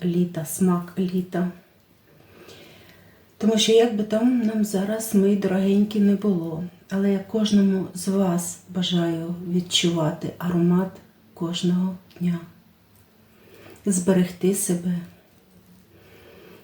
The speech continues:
І дякую вам, що ви подивилися відео. До речі, дівчата, п'ятдесят відсотків дивляться мене без підписок. Ви ж дивитесь, будь ласка, підпишіться, мені буде приємно.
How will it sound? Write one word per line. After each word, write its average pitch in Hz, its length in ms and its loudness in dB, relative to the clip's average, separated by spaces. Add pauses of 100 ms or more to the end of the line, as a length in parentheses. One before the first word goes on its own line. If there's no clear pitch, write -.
І 214 80 0
дякую 214 440 2
вам, 175 420 2
що - 200 -2
ви 196 120 2
подивилися 185 760 0 (100)
відео. 175 300 2
До 220 140 4
речі, 180 520 2 (420)
дівчата, 208 720 0 (720)
п'ятдесят 262 600 4
відсотків 233 580 0
дивляться 220 440 2
мене 196 420 4 (260)
без 196 220 2
підписок. - 840 -2 (640)
Ви 339 120 6
ж - 120 -2
дивитесь, 226 460 4
будь 302 280 0
ласка, 202 460 -2
підпишіться, 277 800 0
мені 320 300 2
буде 302 220 -2
приємно. 175 760 2